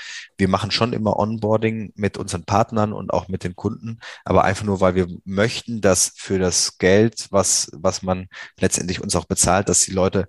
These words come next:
schnellstmöglich operativ werden, weil wenn sie sich für sowas entscheiden, dann wollen die Leute das auch schnellstmöglich umsetzen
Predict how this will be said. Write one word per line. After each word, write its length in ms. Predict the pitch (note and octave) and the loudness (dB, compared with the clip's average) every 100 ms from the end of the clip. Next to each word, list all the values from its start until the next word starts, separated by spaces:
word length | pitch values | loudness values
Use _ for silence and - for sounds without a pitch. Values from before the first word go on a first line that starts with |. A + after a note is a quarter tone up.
| _ | _
schnellstmöglich 880 | - - G#2 G#2+ A2 - G#2+ G#2 F#2+ | -8 -2 4 4 4 0 -2 -2 -4
operativ 580 | - F2+ F2 - F#2+ - | -2 0 0 0 -8 -4
werden, 220 | F2 E2 | -2 -2
weil 160 | E2+ E2+ | -4 -4
wenn 120 | F#2 | -4
sie 60 | F2 | -2
sich 200 | F2+ - | -4 -4
für 120 | F#2 | -10
sowas 280 | F#2 F2 - | -4 -4 -4
entscheiden, 500 | - F#2 F#2+ G2+ - - - - | -4 0 0 0 -10 -18 -18 -8
dann 140 | F#2 | -2
wollen 160 | F2 F2+ | 0 0
die 60 | |
Leute 220 | F#2 F2+ | 0 2
das 160 | F#2 - | 0 -2
auch 100 | - | -2
schnellstmöglich 640 | - G2 - G2 - F#2 A2+ | 0 0 0 -4 -6 -10 -6
umsetzen 520 | A2+ A2+ - A#2+ | 0 2 2 -2